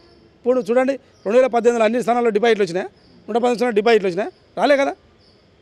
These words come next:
చ-, రాలే కదా. చాలా, చాలా, రెండు వేలు, మూడు వేల ఓట్లే వచ్చినాయి కదా కొన్ని నియోజకవర్గాల్లో. So బండి సంజయ్ గారికి మీ పార్టీ బలపడాలంటే నేను చెప్పిన పని చేయండి, ఖచ్చితంగా మీ పార్టీ బలపడుతుంది,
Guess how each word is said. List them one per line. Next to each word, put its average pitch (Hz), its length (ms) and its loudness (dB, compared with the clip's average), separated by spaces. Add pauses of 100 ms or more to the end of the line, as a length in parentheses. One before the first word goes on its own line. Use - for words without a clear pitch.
(260)
చ-, - 20 -18
రాలే 214 220 2
కదా. 180 200 -4 (600)
చాలా, 330 240 2
చాలా, 269 160 4
రెండు 254 320 0
వేలు, 262 180 4
మూడు 254 200 0
వేల 277 140 4
ఓట్లే 269 240 2
వచ్చినాయి 254 220 0
కదా 262 100 2
కొన్ని 247 180 -4
నియోజకవర్గాల్లో. 247 640 -2 (600)
So 233 60 -2
బండి 190 320 -2
సంజయ్ 233 300 2
గారికి 220 220 -2
మీ 233 100 -6
పార్టీ 269 300 -6
బలపడాలంటే 180 480 -4
నేను 185 180 -6
చెప్పిన 160 180 -8
పని 175 260 -8
చేయండి, 160 280 -6
ఖచ్చితంగా 180 760 -8 (260)
మీ 175 80 -6
పార్టీ 180 260 -4
బలపడుతుంది, 180 500 -4